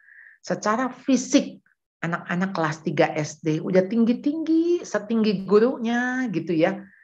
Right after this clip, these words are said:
Nah, itu juga yang kita lihat secara kematangan fisik, kematangan seksual itu jadi men-, ikut memberikan sumbangsi.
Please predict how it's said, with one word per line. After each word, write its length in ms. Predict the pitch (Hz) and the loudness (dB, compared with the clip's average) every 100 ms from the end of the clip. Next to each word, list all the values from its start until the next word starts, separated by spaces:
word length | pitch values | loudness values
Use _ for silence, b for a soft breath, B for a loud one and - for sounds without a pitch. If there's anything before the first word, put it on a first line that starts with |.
| B _ | B _
Nah, 300 | 151 143 131 | -6 -6 -6
itu 160 | 131 180 | -6 -2
juga 480 | 160 180 156 - 190 | 0 4 2 2 -2
yang 320 | 170 151 147 | -2 0 -4
kita 240 | 156 156 | 0 0
lihat 240 | 156 151 151 | 2 0 0
secara 400 | - 139 135 - | -6 -8 -8 -8
kematangan 720 | 139 156 190 - 151 147 143 | -2 0 0 -2 -4 -4 -6
fisik, 480 | 156 - 262 269 _ _ _ _ _ _ _ | -10 -4 -4 -6 _ _ _ _ _ _ _
kematangan 640 | 139 139 185 190 170 165 | -6 0 0 0 0 -2
seksual 480 | 156 165 - 226 254 | -2 -6 2 2 2
itu 160 | - 254 | 0 2
jadi 400 | 190 196 196 - - _ | 4 4 0 -6 -16 _
men-, 240 | 196 208 202 | -2 0 -2
ikut 400 | 196 247 240 240 | 0 2 0 -2
memberikan 800 | 214 208 190 185 190 202 208 202 | 0 4 4 4 2 0 0 -6
sumbangsi. 960 | 196 214 165 131 127 131 - 127 - | -6 -4 -2 -2 -4 -12 -14 -16 -16